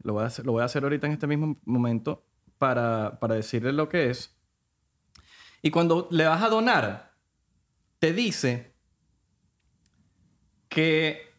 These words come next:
em, todo esto va para una organización que se llama Act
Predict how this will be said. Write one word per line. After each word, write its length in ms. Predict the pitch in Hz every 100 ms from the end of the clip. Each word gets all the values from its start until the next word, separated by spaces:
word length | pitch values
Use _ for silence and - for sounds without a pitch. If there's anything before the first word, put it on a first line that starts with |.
| _ -
em, 720 | 151 143 135 127 117 110 107 - _ _ _ _ _ _ _ - -
todo 320 | 165 196 208
esto 400 | 185 160 190 151 147
va 180 | 156
para 160 | 175 170
una 140 | 156
organización 560 | 160 170 156 139 123 160
que 80 | 180
se 100 | 147
llama 220 | 139 156 -
Act 320 | - 214 214